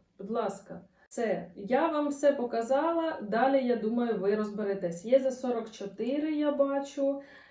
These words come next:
так що можете обрати будь-яку країну, будь-яке місто. Це дуже легко, особливо, коли у вас є безвіз, або, наприклад, у вас є віза, ви можете полетіти до Лондону.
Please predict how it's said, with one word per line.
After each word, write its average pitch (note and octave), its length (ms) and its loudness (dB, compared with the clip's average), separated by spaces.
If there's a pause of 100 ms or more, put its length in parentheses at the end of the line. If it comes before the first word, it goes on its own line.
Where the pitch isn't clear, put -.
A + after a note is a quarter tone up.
(160)
так A3 180 -8
що A#3+ 120 -8
можете B3+ 380 -2
обрати G#3+ 440 -4
будь-яку F#3+ 640 -4
країну, G3 540 -2
будь-яке F#3+ 460 -6
місто. C4+ 520 -4 (380)
Це G#3 120 -8
дуже A3 300 0
легко, G#3 460 -2
особливо, A#3 580 -2
коли B3+ 380 -2 (340)
у F#3+ 80 -8
вас B3 380 -2
є A#3+ 200 2
безвіз, F#3 720 -2
або, G#3 180 -2
наприклад, A3+ 480 -2
у G3+ 60 -6
вас C4 260 -2
є G3+ 100 -2
віза, A3+ 280 -2
ви G3+ 120 -2
можете A3+ 260 -4
полетіти G3 480 -6
до F3+ 120 -2
Лондону. G3+ 680 -2